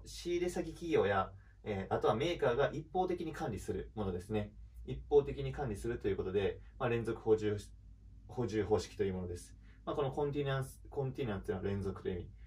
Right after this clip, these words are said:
えー、レプレッシュメントというのは補充、プログラムというのは、えー、計画という意味なので、この英語を一個ずつ覚えておくと、この連続補充方式となるので、この英語の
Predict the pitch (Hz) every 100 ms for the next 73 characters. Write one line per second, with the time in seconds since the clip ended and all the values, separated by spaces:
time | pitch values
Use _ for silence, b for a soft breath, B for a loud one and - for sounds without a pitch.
0 | b b 110 107 110 127 120 107 95 101
1 | 127 143 110 95 95 90 - - - -
2 | - - - - 117 107 95 92 127 170
3 | 175 - B B B 110 95 113 104 95
4 | 101 98 120 117 117 107 127 131 156 156
5 | - B B 143 160 160 165 165 - -
6 | 139 143 135 107 - - - - 117 135
7 | 135 131 - 147 123 107 110 110 - 95
8 | 110 104 101 107 - 123 107 107 113 120
9 | - 131 139 147 156 156 -